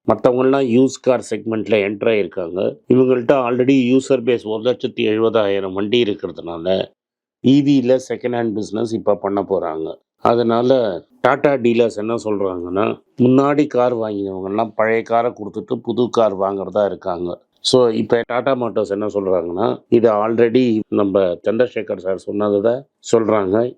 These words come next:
ஈ வியும் ஐ சியும் பேரிட்டி கொண்டு வந்துருவோம் டூ தௌசண்ட் தேர்ட்டில. நீங்க ஈ வி வேணா ஈ வி வாங்கிக்கோங்க, ஐ சி இன்ஜின்ஸ் வேணா ஐ சி இன்ஜின்ஸ் வாங்கிக்கோங்கன்னு பேரிட்டி கொண்டு வந்துருவோம்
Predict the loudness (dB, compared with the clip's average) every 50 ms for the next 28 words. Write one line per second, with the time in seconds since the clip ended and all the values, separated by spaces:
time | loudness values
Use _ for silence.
0 | _ 0 2 2 4 4 4 4 4 2 2 0 -2 -4 -6 -6 -6 -4 -2 0
1 | 0 0 0 0 0 0 0 0 -2 -4 -4 -6 -6 -4 -6 -4 -2 -2 -2 -2
2 | 0 0 0 0 -2 -2 -2 -4 -2 0 0 0 0 -2 -4 -8 -8 -2 -2 -2
3 | -2 -2 -4 -6 -4 -2 -4 -4 -6 _ _ _ _ 2 4 4 4 2 2 2
4 | 2 4 4 4 4 2 2 0 0 0 -2 -2 -2 -2 0 0 0 0 0 -2
5 | -4 -6 -6 -8 -6 -4 -2 -2 -4 -4 -8 _ _ 0 2 2 2 2 2 4
6 | 4 4 4 4 2 2 2 0 0 0 0 2 2 2 0 0 0 -2 -4 -4
7 | -4 -2 -2 -2 -2 -2 -2 -2 0 0 2 2 2 0 0 0 0 0 -2 -4
8 | -4 -2 0 0 0 0 0 -4 -6 -8 -6 -6 -6 -6 -6 -6 -6 -4 -2 -2
9 | 0 0 -2 -2 -4 -8